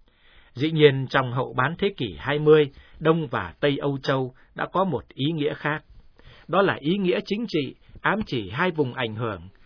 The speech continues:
ảnh hưởng của Liên Xô bên Đông và ảnh hưởng của Hoa Kỳ bên Tây. Tạ ơn Thiên Chúa, lần ranh giới này hay bức màn sát này giờ đây không hiện hữu nữa,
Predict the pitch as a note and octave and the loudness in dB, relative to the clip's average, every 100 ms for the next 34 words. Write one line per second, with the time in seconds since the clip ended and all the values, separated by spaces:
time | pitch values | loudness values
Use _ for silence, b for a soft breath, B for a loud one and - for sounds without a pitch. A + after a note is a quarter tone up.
0 | b b - C3+ B2 C3 G#2+ F2 G2+ E3+ | b b -2 -2 0 -2 -2 -6 -2 0
1 | F3 - E3 D#3+ D#3 D#3 D3+ D#3 D3 b | -2 0 2 4 4 2 2 2 -2 b
2 | b b C#3+ B2+ B2 A#2+ A#2+ F#2 - G2+ | b b -2 0 0 -2 -2 -4 -8 -8
3 | F#2 D#3 D3 B2 G2+ E2 B2+ C3+ C3 C3 | -4 -4 -4 -8 -10 -6 -6 -4 -4 -4
4 | B2 - - _ b b b b - A2+ | -6 -12 -20 _ b b b b -4 -4
5 | - D3 C3+ - C3 B2 C#3 C#3+ G3+ b | -2 -4 -2 -4 -4 -2 0 0 -2 b
6 | b - C#3 C3 C3 F3+ E3+ G3 A3 C3+ | b -4 -2 0 -2 -2 0 0 0 -2
7 | G#2+ F2+ _ - D3 D3+ F#3 - B2+ G2+ | -4 -10 _ -8 -4 -2 -4 -4 -6 -6
8 | E2 - F#3 C3+ A#2 F#2 - _ - A#2+ | -8 -6 -4 -4 -6 -6 -12 _ -14 -8
9 | A2+ F#2+ D3 C#3+ - D3+ C3 C3 B2 B2+ | -6 -4 -2 -2 -2 -4 -2 -4 -4 -6
10 | D#3 D3+ C#3+ | -4 -2 -2